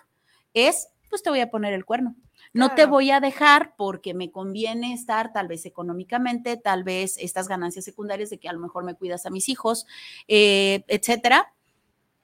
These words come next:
Speaker 1: Pero no quiero estar contigo. Entonces, como no te puedo devolver el golpe, voy a ser infiel contigo. O,
Speaker 2: Claro.
Speaker 1: ¿sabes qué? Pues realmente estás enfocado cien por ciento en los niños o en las niñas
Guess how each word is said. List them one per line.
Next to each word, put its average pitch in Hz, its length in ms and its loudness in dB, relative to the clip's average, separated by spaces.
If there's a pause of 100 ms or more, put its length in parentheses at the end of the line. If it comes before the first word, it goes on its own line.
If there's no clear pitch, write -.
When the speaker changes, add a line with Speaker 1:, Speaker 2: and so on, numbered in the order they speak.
(160)
Speaker 1:
Pero 254 500 4
no 254 160 2
quiero 285 160 -2
estar 285 200 -2
contigo. 269 540 -2 (240)
Entonces, 233 240 -4
como 208 160 -2
no 208 100 -2
te 233 80 -10
puedo 285 180 2
devolver 214 340 2
el 226 120 2
golpe, 190 380 -2 (600)
voy 214 260 2
a 311 60 2
ser 254 160 -4
infiel 180 280 -8
contigo. - 400 -14 (220)
O, 247 280 10
Speaker 2:
Claro. - 80 -20 (200)
Speaker 1:
¿sabes 262 320 0
qué? 311 280 0
Pues 208 260 -2
realmente 254 400 -2
estás 254 260 -4
enfocado 233 440 -4
cien 233 220 -6
por 226 160 -8
ciento 214 640 -4
en 180 200 -8
los 170 160 -8
niños 220 720 -2
o 175 120 -6
en 165 100 0
las 165 180 -4
niñas 220 540 -2